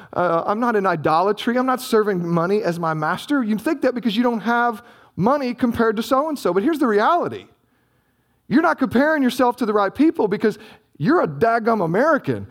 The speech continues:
and you're rich. Period. You're like, "Well, I don't know. I'm just a college." It doesn't matter, <laughs> right?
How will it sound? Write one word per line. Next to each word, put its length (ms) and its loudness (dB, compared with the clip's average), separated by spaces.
and 120 -2
you're 180 4
rich. 600 -4
Period. 460 0
You're 100 0
like, 80 0
"Well, 180 -2
I 60 0
don't 140 -2
know. 160 0
I'm 100 -4
just 160 -8
a 60 -4
college." 320 -4
It 60 0
doesn't 180 0
matter, 420 -2
<laughs> 500 -20
right? 280 -2